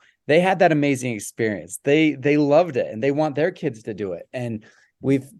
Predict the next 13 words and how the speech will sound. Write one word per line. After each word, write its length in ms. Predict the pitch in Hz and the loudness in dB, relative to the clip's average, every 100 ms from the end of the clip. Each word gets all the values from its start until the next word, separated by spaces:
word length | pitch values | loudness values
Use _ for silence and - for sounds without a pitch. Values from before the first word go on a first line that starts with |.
| _ _ - - 147 | _ _ -16 -14 -2
for 120 | 143 | 0
these 220 | 139 135 | 2 -2
kids 320 | - 175 170 | -2 -2 0
to 100 | - | -4
be 120 | 123 | -4
denied, 540 | 127 120 120 160 165 123 | -4 -2 0 0 0 -2
especially 540 | 107 - 180 - 320 | -6 -2 -2 0 -4
on 140 | 262 160 | -6 -4
protected 520 | 156 - - - 113 | -6 -4 -4 -4 -4
grounds, 540 | 117 147 285 107 - _ _ | -2 0 0 -2 -8 _ _
that 140 | 143 165 | 0 2
word 220 | 185 175 | 2 0
protect 560 | - 139 - 139 185 | -4 -8 -4 -2 -2